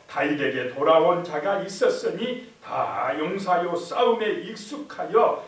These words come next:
방패와 창을 능히 쓰는 자라. 그의 얼굴은 사자 같고 빠르기는 산의 사슴 같으니. 이 갓 지파는 요단강 동편에 있는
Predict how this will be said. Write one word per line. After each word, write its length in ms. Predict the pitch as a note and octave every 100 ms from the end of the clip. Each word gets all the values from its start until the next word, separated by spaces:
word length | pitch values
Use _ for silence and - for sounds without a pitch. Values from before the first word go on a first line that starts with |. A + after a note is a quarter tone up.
| -
방패와 680 | - E3 E3 E3 E3+ D3+ C#3+
창을 500 | - - A3 A3+ D3
능히 560 | D3 E3 E3+ A#3 A#3 - -
쓰는 440 | - C4 A3 D#3+
자라. 540 | - - - - - - -
그의 560 | - G#3+ F3 D#3+ D3+ C#3+
얼굴은 520 | D#3+ F3 D#3+ D3+ C#3+
사자 360 | - G3 - -
같고 640 | F3+ E3+ D#3 D#3 - - -
빠르기는 580 | G3+ F#3+ F#3+ D3+ D3 C3+
산의 520 | C3 G3+ G#3 G3 -
사슴 460 | - - F#3+ G3+ E3+
같으니. 1080 | - - - A#2+ A#2 C3+ E3+ D#3 C3 A2+ - - - _ _ _ _ _ _ _ _ _
이 160 | G3+ A3+
갓 300 | - G3 -
지파는 840 | G3 - - E3 G#3 - - - C3
요단강 800 | C#3+ D3+ E3 E3+ F#3+ A3 G#3+
동편에 580 | - E3+ F3 - B3 A#3+
있는 540 | - B2+ C#3 D3 -